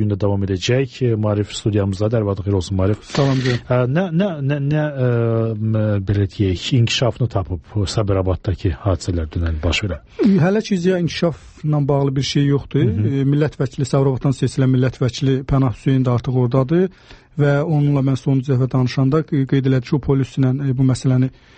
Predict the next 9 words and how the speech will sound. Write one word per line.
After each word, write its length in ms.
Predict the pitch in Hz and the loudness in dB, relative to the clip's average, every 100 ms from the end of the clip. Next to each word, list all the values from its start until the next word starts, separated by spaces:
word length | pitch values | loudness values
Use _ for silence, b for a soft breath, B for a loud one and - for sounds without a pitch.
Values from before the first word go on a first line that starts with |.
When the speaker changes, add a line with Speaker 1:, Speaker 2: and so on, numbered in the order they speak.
| b b | b b
Speaker 2:
m, 300 | 156 156 170 143 | 0 2 2 2
danışıb 420 | 143 135 - 185 | 2 2 0 0
və 140 | 151 147 160 | 2 2 2
polisdən 400 | - 139 127 143 139 | 0 -2 0 0 2
ona 100 | 135 | 2
bildiriblər 480 | 131 127 131 127 123 | 0 0 0 0 0
ki, 140 | 160 | 0
həmin 220 | 139 139 127 | 2 2 0
adamlar, 400 | 123 120 139 | 0 0 0